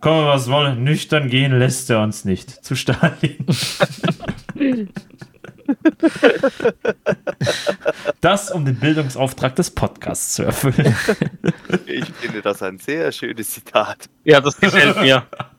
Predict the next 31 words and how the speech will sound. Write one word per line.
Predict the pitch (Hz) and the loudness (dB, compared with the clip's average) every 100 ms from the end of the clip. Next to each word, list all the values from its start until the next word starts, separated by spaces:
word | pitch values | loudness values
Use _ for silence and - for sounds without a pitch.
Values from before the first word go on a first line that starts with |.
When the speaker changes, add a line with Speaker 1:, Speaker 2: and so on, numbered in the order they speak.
| - - - - - | -20 -12 -6 -6 0
Speaker 3:
Äh, | 139 151 | 4 6
schreibst | 156 165 170 175 | 6 6 4 2
du | |
das | 165 160 | 4 8
Speaker 4:
Dann, | 165 | 10
Speaker 3:
auf? | 175 208 - 123 | 8 6 0 -2
Speaker 4:
dann | 120 | -2
steht | 117 - 143 135 | -2 -2 -2 2
ja | 135 139 | 2 2
unserem | 131 117 117 117 113 | -2 0 2 2 0
Podcastpreis | - 131 - 120 120 - - 110 113 113 | -2 -4 0 0 0 -4 -2 2 2 -2
im | 139 107 | -4 0
Bereich | 98 101 98 - | 2 2 0 0
Bildung | 120 123 117 120 | 0 2 -2 -4
schon | - 110 104 | -6 -8 -6
wieder | 120 110 | -2 -2
nichts | 110 - - | -4 -10 -4
mehr | 107 | -2
im | 107 | -2
Weg. | 98 101 | -2 0
Speaker 1:
Richtig, | 170 - - 143 - | 0 -2 -14 -12 -12
auf | 147 | -6
den | 151 | -6
hast | 180 - | -6 -6
du | |
mich | - - | -8 -8
gebracht, | 98 90 - | -8 -8 -12
deswegen | - - 165 | -8 -4 -2
sage | 165 127 | -2 -2
ich | 104 | -4
ja. | - | -6